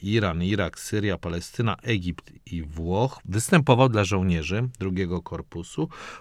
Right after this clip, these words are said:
Po wojnie napisał scenariusz do filmu Wielka Droga.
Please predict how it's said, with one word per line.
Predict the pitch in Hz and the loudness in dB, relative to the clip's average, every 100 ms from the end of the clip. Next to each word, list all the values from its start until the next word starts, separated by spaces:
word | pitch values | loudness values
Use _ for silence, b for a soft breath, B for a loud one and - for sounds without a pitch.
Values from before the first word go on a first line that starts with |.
| - | -2
Po | 131 160 | 8 10
wojnie | 120 104 107 101 131 | 10 8 6 8 6
napisał | 135 107 95 - - - 131 139 | 8 6 2 -14 -8 -4 4 4
scenariusz | - - 98 110 120 104 | 4 2 6 6 6 4
do | 92 | 0
filmu | - - 110 104 | 0 4 6 6
Wielka | 80 104 127 - 113 | 8 10 8 8 6
Droga. | 104 95 71 | 6 2 0